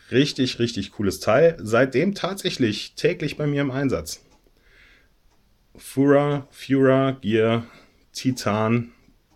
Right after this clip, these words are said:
Kugelschreiber, Bolt Action, Bajonettverschluss. Ja, und wenn ihr das zusammenrechnet, wir haben, ich glaube, es waren achtundzwanzig, können noch neunundzwanzig gewesen sein, die beiden hier oben und unten zusammen,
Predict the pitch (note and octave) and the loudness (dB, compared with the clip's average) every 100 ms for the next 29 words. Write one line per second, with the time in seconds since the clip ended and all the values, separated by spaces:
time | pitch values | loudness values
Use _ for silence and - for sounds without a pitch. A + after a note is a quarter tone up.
0 | _ _ - C3+ B2+ A#2+ - F#2+ G2+ G2+ | _ _ -2 2 4 2 0 0 2 2
1 | G#2 G2+ _ _ _ _ _ _ _ _ | -2 -4 _ _ _ _ _ _ _ _
2 | - F#2 G2 - F#2+ - - F#2+ F#2+ F#2 | -2 0 0 -4 -10 -8 -6 -4 -4 -6
3 | - _ _ - F2+ F2 E2+ - D#2+ - | -10 _ _ -6 -4 -4 -6 -8 -14 -14
4 | - - - - - _ _ - - - | -10 -8 -8 -12 -18 _ _ -20 -20 -20
5 | - - - D#3+ C#3+ - - A#2+ A2+ G#2 | -20 -20 0 6 6 6 0 0 2 0
6 | - - _ G#2+ A2 G#2+ B2+ - C3 C3 | -4 -10 _ 0 2 2 2 0 -2 2
7 | C3+ C3+ C3 C#3 C3+ - - G2+ G2 - | 2 2 0 0 -2 -6 -8 -6 -6 -8
8 | - E2 D#2+ - - F#2+ A#2 F#2+ F2+ F2 | -18 -14 -12 -12 -4 0 0 0 -6 -8
9 | E2+ - F#2+ - F#2 G2 F#2 - - - | -12 -14 -12 -8 -8 -6 -8 -12 -12 -6
10 | G#2+ F2+ F2+ G2 G2+ G2 F#2 G2 - F#2 | -4 -4 -2 -2 -2 -2 -6 -8 -8 -4
11 | F#2+ F#2+ F2+ F2+ F#2 F#2+ - _ _ - | -2 -2 -4 -4 -4 -6 -14 _ _ -8
12 | G2 F#2+ F#2 F#2+ G2+ F#2+ - G2+ F#2+ F2 | -4 0 2 2 0 -2 -2 -2 -4 -4
13 | F2+ F#2+ F#2 - F#2 F#2 F#2 F#2 F#2 | -4 -4 -6 -6 -4 -2 -2 -4 -6